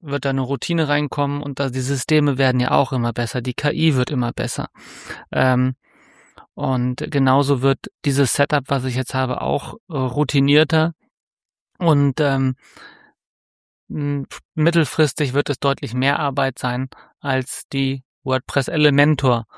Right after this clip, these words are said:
äh, Variante für mich bedeutet hat.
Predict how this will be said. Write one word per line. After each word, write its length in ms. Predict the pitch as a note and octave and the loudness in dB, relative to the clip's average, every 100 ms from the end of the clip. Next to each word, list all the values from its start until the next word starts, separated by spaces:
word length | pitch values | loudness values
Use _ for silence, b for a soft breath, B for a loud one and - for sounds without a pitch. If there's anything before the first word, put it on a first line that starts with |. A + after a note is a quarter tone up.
| B B B B - | B B B B -10
äh, 320 | C#3+ B2 A#2 A#2+ | -4 -2 -2 -4
Variante 600 | A#2 B2+ B2+ A#2 B2+ A2+ | 0 2 2 2 -2 -4
für 220 | - C#3+ | 2 2
mich 360 | C3+ B2 - - _ _ _ | 4 0 -4 -14 _ _ _
bedeutet 540 | - - A2 G#2+ - - | -8 -4 -4 -6 -12 -14
hat. 260 | - - | -14 -18